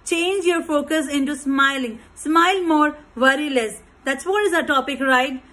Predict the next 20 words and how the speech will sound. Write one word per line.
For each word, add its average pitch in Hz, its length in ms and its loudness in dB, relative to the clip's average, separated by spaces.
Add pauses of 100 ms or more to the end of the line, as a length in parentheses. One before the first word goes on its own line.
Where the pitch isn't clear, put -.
So 294 380 0 (160)
think 294 200 0
about 262 340 2
it. 226 220 -2 (260)
And 302 320 0 (140)
the 294 100 -2
great 339 400 0
lesson 320 360 -2
that 294 200 -4
we 285 100 -6
have 269 220 0
learned 277 420 0 (280)
through 294 220 0 (160)
this 330 200 -2
teacher 294 400 -2
is 262 360 2 (300)
she 339 480 0 (280)
was 311 220 -2
making 349 560 2
memories. 269 560 2